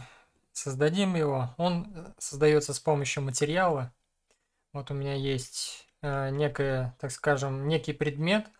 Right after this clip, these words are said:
э, при входе в который, допустим, персонаж, как будто бы какое-то время его открывает. То есть я нажимаю буковку "Е",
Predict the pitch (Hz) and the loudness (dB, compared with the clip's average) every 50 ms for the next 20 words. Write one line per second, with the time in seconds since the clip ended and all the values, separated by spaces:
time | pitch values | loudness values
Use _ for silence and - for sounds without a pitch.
0 | - - - - - _ _ _ _ _ _ _ _ - 139 135 131 131 131 131 | -20 -20 -20 -20 -20 _ _ _ _ _ _ _ _ -10 -8 -6 -4 -4 -2 -2
1 | 131 131 123 - - 156 160 151 131 - - 160 151 135 139 127 - - 147 147 | -2 -4 -4 -2 0 2 2 2 0 2 2 4 4 4 0 -4 -2 0 0 2
2 | 147 214 220 202 202 185 165 160 143 143 143 135 127 - 151 - - 147 139 127 | 4 4 4 4 4 4 2 2 2 0 -2 -4 -4 -6 -8 -6 -6 -6 -4 -2
3 | - 147 143 - - 156 165 190 196 190 - - - - - - _ _ _ _ | 0 0 0 2 2 2 4 4 4 4 4 0 -4 -6 -8 -14 _ _ _ _
4 | _ _ _ _ _ _ _ - - 143 147 196 - - - 165 151 151 - 165 | _ _ _ _ _ _ _ -6 -4 -2 0 -2 0 0 0 0 0 4 4 4
5 | 156 - 180 175 170 170 160 143 147 160 180 196 190 175 160 143 131 135 139 143 | 4 6 4 2 4 4 2 2 4 4 4 4 4 2 0 0 -2 -4 -2 0
6 | 139 151 151 147 143 - - 156 151 147 147 143 131 120 117 120 - _ _ _ | 4 4 4 4 2 0 0 2 4 4 4 4 4 2 0 -4 -8 _ _ _
7 | _ _ _ - - - _ _ - 147 135 127 - 156 160 156 151 147 143 151 | _ _ _ -20 -20 -20 _ _ -4 -2 -2 0 2 4 4 6 4 4 2 2
8 | 151 151 147 143 139 135 139 135 - 139 127 - - 160 160 165 202 220 220 196 | 4 4 4 4 2 0 -4 -6 -6 -8 -8 -4 -4 -2 2 6 6 6 6 6
9 | 156 | 2